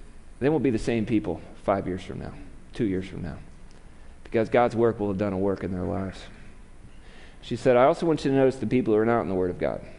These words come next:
You won't be able to recognize them a couple years from now 'cause they probably won't be around unless they change on this one point,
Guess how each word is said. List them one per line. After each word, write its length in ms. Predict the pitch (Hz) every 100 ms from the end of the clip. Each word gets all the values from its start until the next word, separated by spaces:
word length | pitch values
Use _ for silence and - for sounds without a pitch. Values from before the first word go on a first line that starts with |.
| - - - - - - - - - - - - - -
You 120 | 147
won't 100 | 170
be 60 | 151
able 120 | 147
to 40 |
recognize 500 | 131 143 127 120 113
them 340 | 110 107 101 104 -
a 20 |
couple 240 | 131 110
years 140 | 113 113
from 100 | 104
now 140 | 107
'cause 160 | 120 110
they 80 |
probably 300 | 107 156 170
won't 160 | 139 135
be 80 | 127
around 260 | 101 65 - - - - - - - - - - - - -
unless 220 | 92 107
they 140 | 123
change 340 | 117 135 98 90
on 120 | 87
this 140 | 90
one 140 | 95 98
point, 300 | 101 101